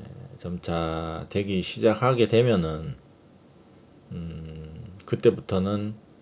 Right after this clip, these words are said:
음, 주식시장은 하락세로 돌아서지 않을까,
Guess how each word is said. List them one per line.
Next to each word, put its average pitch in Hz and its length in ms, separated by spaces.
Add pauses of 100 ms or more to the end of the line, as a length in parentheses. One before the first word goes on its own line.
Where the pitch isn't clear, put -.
(920)
음, - 280 (260)
주식시장은 92 1500
하락세로 90 680
돌아서지 98 440
않을까, 78 420